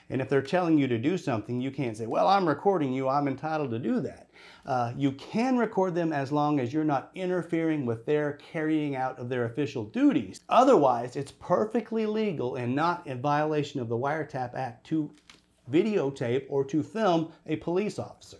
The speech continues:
The fourth exception is for live television and radio broadcasts. People have been recording these forever.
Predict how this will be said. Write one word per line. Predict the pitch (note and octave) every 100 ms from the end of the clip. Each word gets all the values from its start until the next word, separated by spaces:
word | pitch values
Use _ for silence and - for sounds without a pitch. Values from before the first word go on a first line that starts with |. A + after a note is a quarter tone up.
| -
The | C#3
fourth | F#3+ A#3+ B3
exception | E3 - E3 - E3+
is | D#3+ D#3+
for | E3+ C#3
live | D3 D3+ D#3 D#3
television | - F#3+ F#3+ F3 E3 D3 D3+
and | C#3
radio | C#3+ C#3+ C#3 A2+
broadcasts. | G#2+ G2+ G2 - - - -
People | D#3+ D#3+ D#3
have | C#3+
been | C#3+
recording | C3 - D#3+ C#3+
these | C#3 C#3+
forever. | - B2 A#2+ A#2 A#2+